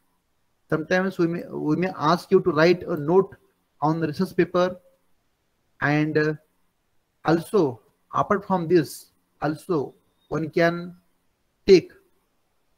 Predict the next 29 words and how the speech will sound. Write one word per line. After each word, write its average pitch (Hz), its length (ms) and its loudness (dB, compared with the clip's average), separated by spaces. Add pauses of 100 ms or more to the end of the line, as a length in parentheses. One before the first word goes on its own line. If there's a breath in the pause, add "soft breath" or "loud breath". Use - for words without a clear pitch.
(380)
another 165 560 0 (340)
point 160 340 2 (420)
for 143 160 -4
the 175 320 -4 (140)
internal 156 640 -2 (500)
examination. 147 800 -2
So - 160 -8
in 156 120 -2
this 202 200 -4
way, 190 200 2 (460 soft breath)
we 147 100 0
have 156 140 2
to 165 80 0
give 143 300 0 (100)
this, 151 240 -4
uh, 196 120 -4 (360)
internal 143 460 -4
examination. 127 720 -4
So 143 200 -6
here 160 300 2
we 165 100 4
have 147 180 2
discussed 185 340 -6
about 143 320 -2
the 202 200 -4 (380 soft breath)
internal 147 480 -2
examination 151 720 -2
also, 101 440 -8 (380)
right? 170 260 0